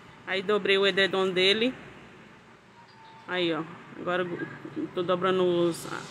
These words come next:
a, a manta, não, é, eu esqueci como é que se fala o nome desses paninhos.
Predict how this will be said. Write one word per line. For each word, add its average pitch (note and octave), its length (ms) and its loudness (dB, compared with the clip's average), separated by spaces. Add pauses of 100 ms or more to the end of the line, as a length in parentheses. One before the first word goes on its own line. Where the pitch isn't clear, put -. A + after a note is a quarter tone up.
(280)
a, G#3+ 40 -4
a G3 40 -4
manta, A3+ 400 0
não, F#3+ 440 2
é, F3 580 2
eu G#3 80 -6
esqueci A#3+ 380 -2
como A3+ 140 -2
é G#3 40 -2
que G#3 80 -8
se - 100 -12
fala F#3+ 240 0
o F#3+ 100 0
nome F#3+ 200 0
desses G3 260 -6
paninhos. G#3 500 0